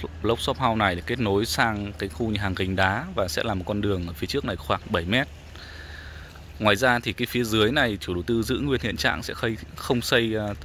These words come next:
không có đất để xây thêm cái khu nhà hàng gành đá phía trước này. Thành ra là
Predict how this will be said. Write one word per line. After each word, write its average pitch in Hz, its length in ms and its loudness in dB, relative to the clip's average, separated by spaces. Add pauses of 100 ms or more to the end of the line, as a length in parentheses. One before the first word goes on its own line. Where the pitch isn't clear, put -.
(100)
không 123 260 0
có 104 220 4
đất 147 200 4
để 101 100 0
xây 110 180 0
thêm 113 160 0
cái 107 80 -4
khu 117 160 -2
nhà 104 120 0
hàng 92 180 -2
gành 90 180 0
đá 90 200 -2
phía 110 140 -4
trước 147 200 -2
này. 113 160 2 (680)
Thành 104 100 2
ra 110 160 6
là 107 100 4